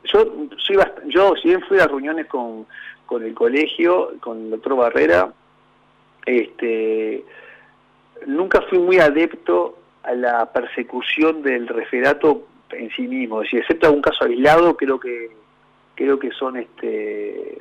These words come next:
seres humanos que se equivocan y aciertan, no creo mucho en las,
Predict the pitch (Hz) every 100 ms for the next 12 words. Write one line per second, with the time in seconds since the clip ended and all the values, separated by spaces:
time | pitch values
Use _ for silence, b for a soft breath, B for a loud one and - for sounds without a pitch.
0 | - 127 120 123 139 131 123 - 107 117
1 | 135 120 107 - 151 156 180 180 135 135
2 | 139 147 139 131 135 131 135 113 107 98